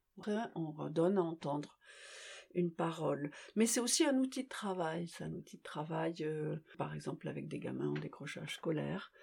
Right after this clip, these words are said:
Euh, c'est un outil de travail thérapeutique aussi. Euh, et en même temps, c'est une immense littérature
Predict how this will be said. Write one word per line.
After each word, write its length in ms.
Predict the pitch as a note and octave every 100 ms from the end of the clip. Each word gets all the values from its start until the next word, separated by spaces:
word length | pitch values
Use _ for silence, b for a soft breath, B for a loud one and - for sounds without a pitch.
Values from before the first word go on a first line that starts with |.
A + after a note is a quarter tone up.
| b b -
Euh, 280 | E3 D#3 D#3
c'est 160 | D#3 D#3
un 100 | D#3+
outil 200 | D#3 E3
de 40 |
travail 320 | - C#3 C#3+ -
thérapeutique 640 | D3+ C#3+ D3+ - - -
aussi. 520 | F3+ - E3 D#3+ - D#3
Euh, 520 | C#3 D3 D2+ - - E3 B B B B _ _
et 100 | A3 G3+
en 40 |
même 120 | G#3
temps, 120 | C4+
c'est 220 | D4 - A3+
une 160 | G#3+
immense 580 | C4+ C#4 C4 C4 D#4 -
littérature 800 | G#3+ G#3 F3+ E3 - F3 F#3+ -